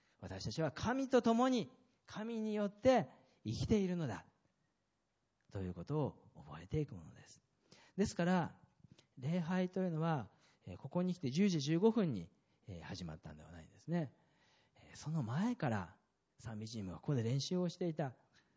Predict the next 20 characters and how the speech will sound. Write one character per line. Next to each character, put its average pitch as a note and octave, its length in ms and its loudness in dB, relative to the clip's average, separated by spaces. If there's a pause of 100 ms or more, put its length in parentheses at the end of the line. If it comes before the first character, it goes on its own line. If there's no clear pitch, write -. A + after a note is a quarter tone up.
そ - 120 -8
れ F#2 60 -4
だ G2 100 -4
け G3+ 120 4
で F#3+ 60 4
は D#3 80 4
な D3+ 120 2
い D3 40 0
ん - 20 -2
で G2 80 -8
す。 - 80 -20 (320)
私 F3+ 300 0
た G#3 80 -2
ち D#3 280 2 (400)
全 G3 320 2
て A3+ 140 2
の G#3+ 120 4
も F#3+ 140 0
の E3 140 2
が D#3 240 4